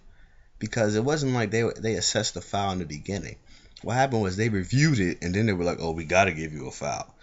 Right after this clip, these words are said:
which makes no sense. Like, why would you go back to review it and then give a foul, knowing that foul is going to jeopardize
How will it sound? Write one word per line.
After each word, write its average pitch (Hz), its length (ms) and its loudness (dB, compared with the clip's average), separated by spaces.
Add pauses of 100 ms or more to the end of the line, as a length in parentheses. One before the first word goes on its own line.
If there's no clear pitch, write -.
(260)
which 95 180 -4
makes 113 220 2
no 113 160 0
sense. 113 280 0
Like, 85 140 -10
why 101 180 -2
would 131 160 0
you 104 80 0
go 104 220 2
back 90 640 2 (640)
to 92 120 -6
review 92 380 2
it 82 140 -2 (480)
and 95 200 -2
then 127 220 8
give 101 160 4
a 90 60 0
foul, 87 440 2
knowing 107 440 2
that 107 240 2
foul 107 280 4
is 92 60 -2
going 92 200 -2
to 87 120 -10
jeopardize 82 920 -2